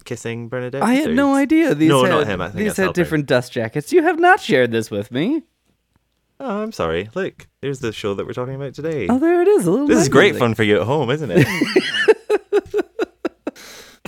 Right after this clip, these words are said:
Speaker 1: Oh,
Speaker 2: Uh,
Speaker 1: well.
Speaker 2: <laughs> do, do you wanna read this? You want
Speaker 1: Um,
Speaker 2: me to read this? Stephen Sondheim
Speaker 1: I would
Speaker 2: summary
Speaker 1: like
Speaker 2: of A
Speaker 1: to,
Speaker 2: Little
Speaker 1: I,
Speaker 2: Night
Speaker 1: let
Speaker 2: Music?
Speaker 1: me read it. I want to read
Speaker 2: All
Speaker 1: it.
Speaker 2: right.
Speaker 1: You got to read Patty last
Speaker 2: <laughs> I
Speaker 1: time.
Speaker 2: did.
Speaker 1: So I'm gonna, I'm gonna do some reading today. Did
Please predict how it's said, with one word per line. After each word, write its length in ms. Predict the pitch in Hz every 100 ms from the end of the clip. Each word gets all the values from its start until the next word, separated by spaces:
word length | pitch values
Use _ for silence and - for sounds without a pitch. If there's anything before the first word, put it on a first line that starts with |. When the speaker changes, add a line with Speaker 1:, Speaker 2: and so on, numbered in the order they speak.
| 214 247 220 143 _ 156
Speaker 1:
Oh, 100 | 156
Speaker 2:
Uh, 40 |
Speaker 1:
well. 360 | 117 135 127 - 131 -
Speaker 2:
<laughs> 80 | 165
do, 120 | 175
do 200 | - 220 147
you 60 | 185
wanna 120 | 190
read 120 | 196 120
this? 180 | 240
You 80 | 175
want 60 | 156
Speaker 1:
Um, 20 |
Speaker 2:
me 100 | 160
to 60 | 170
read 180 | 185
this? 160 | 185 226
Stephen 380 | - - 175 170
Sondheim 200 | 156 156
Speaker 1:
I 40 |
would 80 | 147
Speaker 2:
summary 280 | 147 147 156
Speaker 1:
like 80 | 160
Speaker 2:
of 40 |
A 40 | 151
Speaker 1:
to, 40 |
Speaker 2:
Little 120 | 147
Speaker 1:
I, 40 | -
Speaker 2:
Night 60 | 147
Speaker 1:
let 60 |
Speaker 2:
Music? 160 | 151 160
Speaker 1:
me 100 | 143
read 180 | 151 98
it. 140 | 85
I 60 | -
want 160 | 113 104
to 80 |
read 80 | 87
Speaker 2:
All 60 | 123
Speaker 1:
it. 160 | 117 -
Speaker 2:
right. 80 | - - -
Speaker 1:
You 100 | 113
got 140 | 131
to 80 | -
read 160 | 110 107
Patty 260 | 107 104
last 260 | 90 92 110
Speaker 2:
<laughs> 60 | 143
I 120 | 139
Speaker 1:
time. 80 | 127
Speaker 2:
did. 420 | 180 160 110 -
Speaker 1:
So 80 | 85
I'm 160 | 95
gonna, 140 | 92 -
I'm 120 | 90
gonna 140 | 98
do 120 | 92 87
some 180 | 85
reading 240 | 78 76 76
today. 320 | - 55
Did 80 | 80